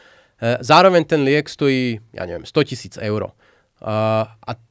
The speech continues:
v tom farmakoekonomickom rozbere sa hľadá, že koľko stojí, e, dodatočný rok kvalitného života. Zjednodušene. Tam môžu byť aj, aj iné parametre,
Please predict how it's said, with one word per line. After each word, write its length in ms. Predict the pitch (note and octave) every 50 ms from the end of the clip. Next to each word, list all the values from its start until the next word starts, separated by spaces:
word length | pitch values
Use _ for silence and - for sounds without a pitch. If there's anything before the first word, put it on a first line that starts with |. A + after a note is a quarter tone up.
| _ _ _ _ _ _ _ -
v 320 | D3 C#3+ C#3+ C#3 C3 - - _
tom 160 | F3+ F#3 F#3+
farmakoekonomickom 800 | - F3+ F3 F3 E3 - E3 D3+ - D#3+ D#3 D3+ D3 - B2+ G#2
rozbere 320 | A#2 B2+ C3+ C#3+ D3 C#3+
sa 160 | - - A2+
hľadá, 240 | B2 C3+ C#3+ D3 C3+
že 80 | A#2 B2
koľko 400 | A#2+ - F3+ G#3 A3 G#3+ - E3
stojí, 560 | - - - - E3 E3+ E3+ F3 E3+ E3 E3
e, 20 | - _ _ _ _ _ _ _ _ A#2+ A#2 A2+ A#2+ B2
dodatočný 880 | A#2 A#2 D3+ D#3 E3 D3 - D3 C3 - - C#3+ C#3 C3 C3 C3 B2 A#2 _ _ _
rok 320 | A2+ A#2+ C#3 C3+ - - -
kvalitného 400 | B2+ B2 B2+ A#2+ - B2 A2+ A#2
života. 480 | G#2 G2+ G#2+ G#2 G2+ - - E2 - _ -
Zjednodušene. 560 | G#2 A2 A#2 A2 G#2+ G#2 G2 - G#2+ G2+ F#2+
Tam 160 | - C#3 D3
môžu 160 | D#3 C3 C#3
byť 120 | C3 C3 A#2+ A#2
aj, 80 | G#2+
aj 120 | F#2+ G2+ G2+
iné 180 | A#2 B2 C3 B2+
parametre, 640 | - C3 B2+ B2+ C3 C3 - - D3+ D#3 D#3+ -